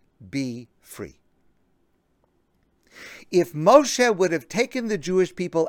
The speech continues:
out with their hatred of the Egyptians in place for all time, we would still be stuck there.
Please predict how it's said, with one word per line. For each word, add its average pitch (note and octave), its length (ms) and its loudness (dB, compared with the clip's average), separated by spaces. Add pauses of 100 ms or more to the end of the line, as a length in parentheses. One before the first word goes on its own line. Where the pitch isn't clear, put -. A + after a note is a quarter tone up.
out A2 260 -2 (1300)
with F#3+ 380 -2
their F#3 240 4
hatred A3+ 920 6
of D#3+ 240 2
the D#3+ 260 -6
Egyptians F#3+ 680 -6
in D#3 280 -4
place G3 520 -4
for D#3 280 -2
all B2+ 200 -2
time, C3 680 -6 (1500)
we D3 220 -4
would B2 240 -6
still E3+ 680 -4 (140)
be E3 240 -8
stuck - 600 -10 (120)
there. G#2+ 320 -16